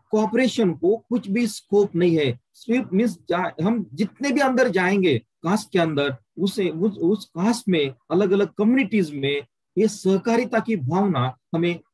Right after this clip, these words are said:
किधर भी दिखाई नहीं देगी, या उसे निर्माण होने के लिए कौन सा भी scope नहीं है, उसे बढ़ावा देने के लिए कोई ऐसी provision नहीं है caste culture में, culture of caste में और stu-, culture of stupidity में।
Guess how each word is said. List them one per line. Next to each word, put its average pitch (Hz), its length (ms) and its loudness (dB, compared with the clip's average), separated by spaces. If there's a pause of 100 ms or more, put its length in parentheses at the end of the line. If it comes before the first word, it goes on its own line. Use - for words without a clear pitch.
(100)
किधर 196 280 2
भी 233 160 -2
दिखाई 170 380 -2
नहीं 160 160 -2
देगी, 127 380 -4 (200)
या 226 140 2
उसे 208 400 2 (220)
निर्माण 220 460 4
होने 196 240 2
के 135 200 -2
लिए 147 260 0
कौन 208 420 0
सा 180 240 -2
भी 151 280 -2 (160)
scope 233 540 0
नहीं 147 240 0
है, 139 260 2 (200)
उसे 226 240 0
बढ़ावा 190 440 2
देने 180 260 2
के 135 180 -4
लिए 143 260 -2 (260)
कोई 196 160 4
ऐसी 175 520 -2
provision 190 840 2
नहीं 139 280 0
है 101 120 0 (360)
caste 139 360 -8
culture 117 340 0
में, 101 240 -2 (120)
culture 165 280 0
of - 20 -6 (520)
caste 156 260 -4
में 120 160 0
और 123 380 -6 (120)
stu-, - 340 -6
culture 151 360 -2
of 208 120 0
stupidity 123 1000 -6
में। 95 240 -6